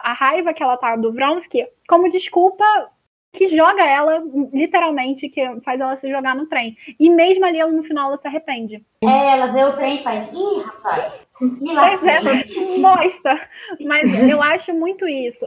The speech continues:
Speaker 1: Eu acho, por mais que pareça, eu acho que o Tolstói só quis fazer essa conexão histórica do que ele conheceu com a Ana, porque no final não me dá essa impressão de que foi por causa do Vronsky.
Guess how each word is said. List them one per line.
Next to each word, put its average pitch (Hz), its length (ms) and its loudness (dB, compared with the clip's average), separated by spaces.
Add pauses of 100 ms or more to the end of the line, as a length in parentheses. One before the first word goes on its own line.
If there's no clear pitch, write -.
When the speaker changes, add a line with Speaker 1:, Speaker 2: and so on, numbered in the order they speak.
Speaker 1:
Eu 247 120 0
acho, 269 280 -2 (260)
por 311 160 2
mais 330 380 -2
que 254 420 -8
pareça, 254 800 2 (260)
eu 254 100 2
acho 277 220 4
que 330 60 -4
o 320 40 -6
Tolstói 302 360 -4
só 294 120 -6
quis 359 300 -4
fazer 311 420 -2 (360)
essa 254 280 -2
conexão 302 840 -4 (180)
histórica 269 720 2
do 220 320 -2
que 226 140 -4
ele 233 100 -2
conheceu 240 680 -4 (320)
com 311 240 2
a 349 60 4
Ana, 285 300 -2
porque 269 360 -4 (300)
no 359 140 4
final 349 260 2
não 381 140 2
me 381 160 2
dá 294 200 2 (140)
essa 403 100 -6
impressão 302 400 -4
de 285 120 -6
que 285 80 -8
foi 269 120 -8
por 269 140 -10
causa 247 240 -2
do 233 140 -4
Vronsky. 214 560 -6